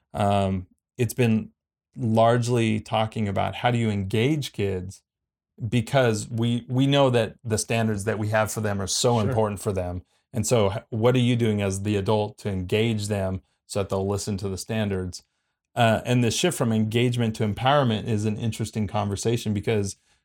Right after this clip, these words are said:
Speaker 1: when you think of empowerment, you think of somebody taking action in the world.
Speaker 2: Absolutely.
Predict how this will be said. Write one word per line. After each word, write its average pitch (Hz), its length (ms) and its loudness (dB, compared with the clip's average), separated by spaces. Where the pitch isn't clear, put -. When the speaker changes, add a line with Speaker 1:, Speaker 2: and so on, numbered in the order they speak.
Speaker 1:
when 120 520 0
you 120 80 4
think 127 200 0
of 110 80 -2
empowerment, 120 420 0
you 107 80 0
think 117 180 -2
of 104 80 -2
somebody 110 280 -2
taking 110 420 -4
action 113 380 -4
in 101 100 -4
the 104 80 -4
world. 120 240 0
Speaker 2:
Absolutely. - 540 -10